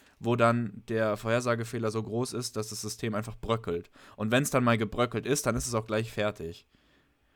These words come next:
Weil die Leute, das hat man ja auch gesehen, sind ja extrem abhängig von der Versorgung,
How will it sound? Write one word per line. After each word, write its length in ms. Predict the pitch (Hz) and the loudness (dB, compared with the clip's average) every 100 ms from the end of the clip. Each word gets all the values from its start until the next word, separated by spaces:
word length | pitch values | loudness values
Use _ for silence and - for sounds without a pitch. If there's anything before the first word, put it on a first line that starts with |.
| - | -2
Weil 140 | 107 | 0
die 100 | 110 | 2
Leute, 260 | 113 127 123 | 2 2 0
das 120 | 107 | -2
hat 120 | 117 | -2
man 120 | 113 | 0
ja 80 | 101 | 0
auch 140 | 120 - | 0 -2
gesehen, 360 | 117 123 120 | -2 0 0
sind 220 | 113 123 | -2 -2
ja 80 | 123 | -2
extrem 440 | 98 - 127 127 95 | -2 -4 -4 -2 0
abhängig 520 | 123 131 117 107 - | -2 0 -2 -2 -4
von 180 | 107 101 | -6 -2
der 160 | 101 | -2
Versorgung, 760 | - 101 104 113 117 113 113 | -4 -6 0 0 0 -2 -4